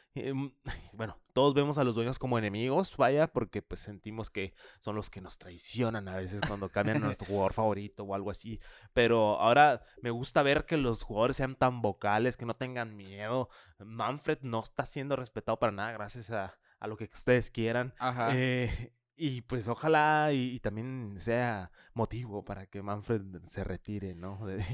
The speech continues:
Speaker 1: del
Speaker 2: Pues,
Speaker 1: puesto.
Speaker 2: pues se dice que, que estas propuestas de los jugadores, tanto lo de los uniformes, otra cosa, ellos están pidiendo que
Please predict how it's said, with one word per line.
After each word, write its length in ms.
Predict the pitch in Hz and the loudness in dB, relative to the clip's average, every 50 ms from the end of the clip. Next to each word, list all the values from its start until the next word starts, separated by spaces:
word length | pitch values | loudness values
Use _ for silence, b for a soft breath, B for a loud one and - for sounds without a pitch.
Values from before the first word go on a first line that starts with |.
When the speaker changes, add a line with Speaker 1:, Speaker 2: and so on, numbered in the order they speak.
| 131 - | -6 -8
Speaker 1:
del 120 | 120 107 - _ - - | -10 -14 -14 _ -4 0
Speaker 2:
Pues, 260 | - 170 - - - | 0 2 2 2 0
Speaker 1:
puesto. 360 | 113 107 98 - - - - - - - | 0 0 0 -2 -8 -16 -18 -18 -6 0
Speaker 2:
pues 160 | - 156 - | 0 0 2
se 100 | - 151 | 2 2
dice 300 | 139 135 139 - - 214 | 2 2 2 2 0 -2
que, 400 | - - 185 165 151 127 - - - | 0 0 2 2 4 2 2 -2 2
que 380 | 147 139 131 127 127 120 120 - | 4 6 6 6 4 2 0 -4
estas 340 | - 135 135 - 180 180 - | -4 -2 0 2 2 0 0
propuestas 720 | - - 135 127 107 - - 131 135 - - 175 175 165 | -2 -2 0 0 -2 0 0 0 0 0 -2 -4 -2 0
de 100 | 160 143 | 0 0
los 160 | 131 120 117 - | 0 -2 -4 -6
jugadores, 680 | - 120 117 107 104 104 107 120 135 143 139 - - _ | -6 -6 -4 -2 -2 0 2 2 2 2 0 0 -4 _
tanto 320 | - 123 120 117 - 120 | -2 -2 -2 -2 -4 -4
lo 80 | 113 113 | -2 -2
de 60 | 113 | 0
los 160 | 113 113 - | -2 -2 -2
uniformes, 560 | 120 113 113 - - 131 147 151 147 135 - - | -2 -4 -4 0 0 2 2 2 0 -2 0 2
otra 300 | 123 139 - - 160 - | 2 4 4 4 4 4
cosa, 340 | - 143 143 170 165 156 B B B B B | 4 4 4 4 4 2 B B B B B
ellos 220 | - 143 165 170 - | 2 2 2 2 2
están 200 | - 151 156 - | 2 -2 0 0
pidiendo 480 | 170 170 165 156 160 165 175 185 - | 0 2 2 2 4 4 2 0 2
que 380 | - 170 156 139 135 131 117 | 2 4 4 6 6 4 2